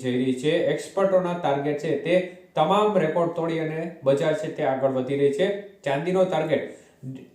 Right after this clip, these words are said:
આ જે બે હજાર છવ્વીસનું ડિસેમ્બર એન્ડ સુધીના ટાર્ગેટ જે એક્સપર્ટોના હતા તે ત્રણ લાખ રૂપિયા આજુબાજુ સુધીના હતા, પરંતુ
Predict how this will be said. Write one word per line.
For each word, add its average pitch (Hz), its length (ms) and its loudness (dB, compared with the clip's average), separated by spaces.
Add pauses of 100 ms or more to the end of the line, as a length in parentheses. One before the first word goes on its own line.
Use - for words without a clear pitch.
(140)
આ 185 420 6
જે 165 160 -2
બે 165 80 0 (160)
હજાર 170 160 2
છવ્વીસનું 160 420 -4
ડિસેમ્બર 156 520 -2
એન્ડ 151 180 -2
સુધીના 147 400 -4
ટાર્ગેટ 139 420 0 (340)
જે 151 180 2
એક્સપર્ટોના 156 580 -2
હતા - 160 2 (380)
તે 170 100 2 (320)
ત્રણ 170 280 0
લાખ 180 220 2
રૂપિયા 160 360 0
આજુબાજુ 143 440 -2
સુધીના 143 380 -4
હતા, 156 220 -2
પરંતુ 156 340 -2